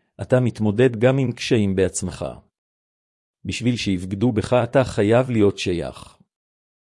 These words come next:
אף פעם לא הייתי שייך. חבר שנשאר ביחד איתך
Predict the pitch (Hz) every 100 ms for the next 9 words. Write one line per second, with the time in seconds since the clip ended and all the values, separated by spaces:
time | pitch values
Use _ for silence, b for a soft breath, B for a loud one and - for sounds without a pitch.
0 | _ _ _ 101 - - 127 104 95 101
1 | 92 98 - 92 80 71 - - _ _
2 | _ _ _ _ _ _ _ _ - 101
3 | 95 127 - 101 90 110 117 104 98 107
4 | 123 - 98 98 -